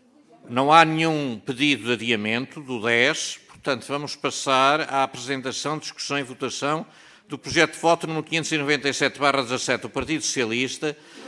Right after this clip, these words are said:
de condenação da incursão de um drone russo no espaço aéreo da Roménia e da escalada militar da Rússia no espaço europeu.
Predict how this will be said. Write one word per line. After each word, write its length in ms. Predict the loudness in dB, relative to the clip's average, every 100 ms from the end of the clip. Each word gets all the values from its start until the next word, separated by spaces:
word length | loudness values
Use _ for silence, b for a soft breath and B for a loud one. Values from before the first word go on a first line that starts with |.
| B -2
de 100 | 0
condenação 840 | 4 2 2 2 0 2 0 2
da 100 | 2
incursão 680 | 2 0 -4 -4 0 0 0
de 140 | 0
um 160 | -2 0
drone 400 | 4 6 6 2
russo 720 | 0 2 2 2 0 -2 -6 -8 B B B -8
no 140 | -4
espaço 680 | -4 0 6 6 6 2 2
aéreo 380 | 4 4 4 2
da 100 | 0
Roménia 720 | 2 2 4 4 0 -2 -2
e 100 | 0
da 140 | 0
escalada 720 | 0 -2 0 4 6 6 4
militar 500 | 0 -2 0 2 2
da 120 | 2
Rússia 680 | 0 0 0 -2 -2 -2 -2 B B B -10
no 100 | -8
espaço 480 | -2 6 6 6 4
europeu. 580 | 4 6 4 4 2